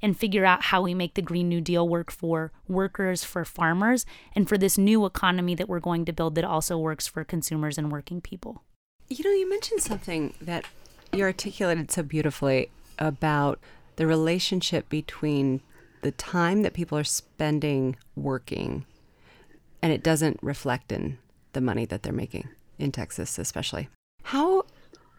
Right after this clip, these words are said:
Speaker 2: are you speaking to those people who are working, like, three or four jobs, or who are working,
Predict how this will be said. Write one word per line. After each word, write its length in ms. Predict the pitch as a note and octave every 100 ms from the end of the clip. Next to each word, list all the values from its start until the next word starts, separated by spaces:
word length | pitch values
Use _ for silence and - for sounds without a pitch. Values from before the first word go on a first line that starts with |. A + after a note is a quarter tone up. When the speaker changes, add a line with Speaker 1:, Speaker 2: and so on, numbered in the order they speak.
| -
Speaker 2:
are 60 | G#3
you 220 | G3+ G3+
speaking 460 | - - G#3 - G3+
to 80 |
those 200 | - D#3+
people 240 | - D#3 D3
who 120 | D3+
are 80 | C#3+
working, 360 | C#3 C#3 C#3+
like, 180 | C#3 -
three 220 | - C#3+
or 40 | B2+
four 200 | - B2+
jobs, 360 | A#2+ - -
or 60 | C#3
who 140 | C#3+
are 60 | E3
working, 600 | D3 D#3 - D3+ C#3